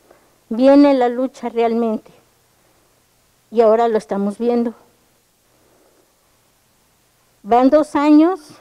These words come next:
de esa sentencia y nada. Otro gobierno y tampoco nada. Y lo más chistoso es que este gobierno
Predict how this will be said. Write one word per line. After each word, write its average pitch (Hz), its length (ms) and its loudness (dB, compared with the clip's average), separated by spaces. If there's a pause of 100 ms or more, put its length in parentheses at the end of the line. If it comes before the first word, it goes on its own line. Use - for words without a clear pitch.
(260)
de 240 220 4
esa 262 200 -2
sentencia 277 760 0 (580)
y 214 140 -4
nada. 240 400 0 (1700)
Otro 277 440 2
gobierno 294 720 0 (460)
y 220 140 -10
tampoco 233 520 -4
nada. 254 420 -2 (1500)
Y 254 80 -4
lo 269 160 2
más 302 180 2
chistoso 311 760 -6 (1120)
es 247 240 0
que 262 280 4
este 320 260 -2
gobierno 311 680 0